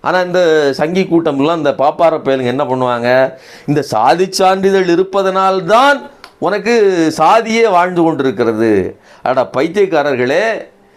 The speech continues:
நீங்கள் செய்த இந்த சதித்திட்டத்துக்கு ரிவர்ஸ் ப்ராசஸா, நீ எதனால எங்களை ஒடுக்குனியோ, அதற்கு அவர்களுக்கு ரெகக்னேஷன் கொடுக்கணும்னா, இந்த சாதியை சான்றிதழை அடையாளம் பார்த்து, இந்த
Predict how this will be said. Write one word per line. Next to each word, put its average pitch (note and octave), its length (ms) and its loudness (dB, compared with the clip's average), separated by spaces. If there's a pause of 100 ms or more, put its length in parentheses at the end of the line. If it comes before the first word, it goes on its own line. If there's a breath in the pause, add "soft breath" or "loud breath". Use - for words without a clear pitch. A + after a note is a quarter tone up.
(240 loud breath)
நீங்கள் A#3 680 2
செய்த A3+ 380 -2
இந்த G3+ 340 -2
சதித்திட்டத்துக்கு F#3+ 920 -2
ரிவர்ஸ் A3+ 540 0
ப்ராசஸா, F3 600 -2 (440 soft breath)
நீ D3 180 2
எதனால G#3+ 400 2
எங்களை F3+ 380 0
ஒடுக்குனியோ, E3+ 540 -2
அதற்கு G3+ 960 -2 (140 loud breath)
அவர்களுக்கு D#3+ 480 0
ரெகக்னேஷன் F3+ 680 -2
கொடுக்கணும்னா, D#3 440 0
இந்த F3 200 0
சாதியை D#3 640 2 (360 loud breath)
சான்றிதழை D#3 580 0
அடையாளம் E3 560 0
பார்த்து, C#3+ 380 0
இந்த F#3+ 420 0